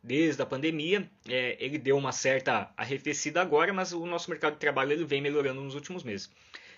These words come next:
E um dado im-, positivo foi que a nossa produção industrial em fevereiro veio melhor do que o esperado. Então, em janeiro houve um recuo, em fevereiro houve uma, uma melhora. Então, ainda assim, um cenário bastante, é, conturbado no mundo, né, com a guerra da Rússia com a Ucrânia,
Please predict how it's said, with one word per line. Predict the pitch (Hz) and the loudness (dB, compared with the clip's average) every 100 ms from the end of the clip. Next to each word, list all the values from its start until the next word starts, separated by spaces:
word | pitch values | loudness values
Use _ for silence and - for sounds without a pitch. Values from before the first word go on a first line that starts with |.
| - | -2
E | 175 | 2
um | 214 | 4
dado | 190 175 185 | 8 8 6
im-, | 185 165 165 - | -6 -10 -10 -2
positivo | 175 190 - 202 | 0 0 -4 -4
foi | 208 202 | 0 0
que | 202 | 2
a | |
nossa | 190 190 | 0 -2
produção | - 185 175 180 | -2 -6 -2 -2
industrial | 180 175 - 156 160 | -2 -4 2 4 4
em | |
fevereiro | 160 160 160 143 151 | 0 0 2 2 2
veio | 156 160 160 - - | 2 2 0 -18 -6
melhor | 175 202 156 | 2 6 6
do | 160 | 4
que | 175 | 0
o | |
esperado. | - - 117 110 - - - | -2 2 2 2 -6 -20 -16
Então, | 127 123 131 139 | -4 0 0 2
em | |
janeiro | 156 147 143 | 4 6 6
houve | 139 147 | 4 2
um | |
recuo, | 151 175 - 202 233 _ | -2 -2 0 -4 -4 _
em | - | -2
fevereiro | 170 170 151 160 | 4 6 6 6
houve | 156 156 | 2 2
uma, | 165 165 - - _ | 2 2 0 -20 _
uma | 135 147 | -4 2
melhora. | 185 135 113 104 | 4 4 2 0
Então, | 104 175 175 | -2 -4 0
ainda | 185 220 | 0 4
assim, | 220 220 208 | 4 4 -2
um | |
cenário | - 180 160 160 | 0 0 0 0
bastante, | 151 - 156 143 101 _ _ _ | -4 -4 -2 -2 -4 _ _ _
é, | 110 113 107 98 - - - - | -4 -2 -2 -6 -12 -18 -18 -4
conturbado | 156 165 165 131 113 139 143 | -4 2 4 4 6 6 6
no | 123 | -2
mundo, | 120 139 214 131 | -4 -4 -4 -2
né, | 117 135 98 98 98 - | -4 -4 -6 -14 -16 -12
com | 127 | -4
a | 120 | -2
guerra | 120 120 | 0 0
da | 117 | -2
Rússia | 113 113 - | -4 -6 -6
com | 147 | -4
a | |
Ucrânia, | - 156 160 180 170 | 0 6 6 6 2